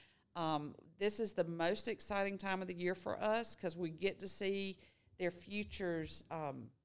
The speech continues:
coming into place and falling into place, and the excitement in the kids' eyes as they, you know, they come and say, "I got a letter, I got a," you know,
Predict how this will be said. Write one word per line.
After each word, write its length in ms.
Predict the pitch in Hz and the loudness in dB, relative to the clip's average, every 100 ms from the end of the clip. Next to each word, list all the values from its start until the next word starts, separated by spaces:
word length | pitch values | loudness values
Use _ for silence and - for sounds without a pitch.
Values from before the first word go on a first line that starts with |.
| _ _ _ _ - | _ _ _ _ -2
coming 260 | 226 226 | 0 2
into 200 | 220 202 | 2 0
place 500 | - 180 131 117 - | -2 0 0 0 0
and 180 | 143 143 - | 0 -2 -4
falling 440 | 175 175 202 214 | 4 8 10 8
into 180 | 214 202 | 4 2
place, 480 | - 196 190 185 - | 0 6 8 8 6
and 200 | 160 147 | 4 6
the 40 | |
excitement 680 | 139 - - 208 240 - 220 | 4 2 0 6 4 6 4
in 80 | 190 | 6
the 80 | 175 | 4
kids' 360 | - 202 196 | 6 8 8
eyes 480 | 202 185 180 175 175 - - - - | 10 10 12 10 8 0 -12 -16 2
as 220 | 156 160 - | 8 8 10
they, 260 | 165 156 | 10 10
you 140 | - 165 | 8 6
know, 120 | 147 | 6
they 240 | 151 156 156 - - | 6 4 4 -12 4
come 160 | 190 | 6
and 100 | 190 180 | 6 6
say, 220 | 180 180 | 8 10
"I 100 | 190 | 10
got 240 | 302 330 | 10 12
a 140 | 359 359 | 12 12
letter, 420 | 359 392 381 359 | 12 12 12 12
I 120 | 349 | 12
got 180 | 330 330 | 10 8
a," 240 | - - | 10 8
you 120 | - | 8
know, 60 | 208 | 2